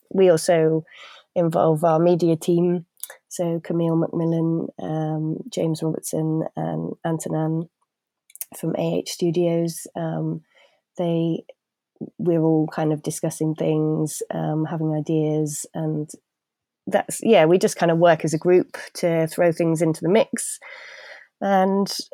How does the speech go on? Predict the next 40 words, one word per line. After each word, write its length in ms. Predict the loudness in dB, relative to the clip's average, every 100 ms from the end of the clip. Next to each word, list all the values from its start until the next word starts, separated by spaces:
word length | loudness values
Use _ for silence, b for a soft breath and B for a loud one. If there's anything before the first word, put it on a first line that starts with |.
| _
as 180 | 2 4
we 100 | 2
kind 180 | 4 2
of 60 | 4
work 260 | 4 4
through, 520 | 0 2 4 4 4 2
eventually 680 | 2 0 0 2 4 4
a 140 | 2 2
race 340 | 2 0 -2
route 460 | 0 -2 -4 -8 -8 B B B B _ _ _ -10
kind 140 | -8
of 100 | -8 -10 -6
appears 640 | -4 4 6 8 6 4 0
<laughs> 80 | 4
out 260 | 6 6
of 80 | 6
the 120 | 4
kind 280 | 6 8 8
of 180 | 6 2 -12 B B
soup 500 | -4 2 6 6 6
of 340 | 6 6 2 -8 b b b -2
different 300 | 0 4 6
ideas 360 | 6 8 6 6
that 80 |
we 100 | 2
have. 360 | 6 6 4 2 -2
And, 380 | 0 2 0 2
um, 580 | 2 0 0 -2 -2 -6 -14 _ _ _ _ _ _ 0
yeah, 340 | 4 4 4
so 520 | -2 -2 0 0 -2 -2
that's 220 | -4 -4
how, 420 | -6 -4 -4 -6 -10 -8
that's 180 | -6 -4
how 140 | -4
it 80 | -4
sort 140 | -4
of 80 | -4
happens, 320 | -6 -8 -8
really. 320 | -4 -4 -4 -8 b b b b -14
Um, 560 | -10 -8 -6 -6 -8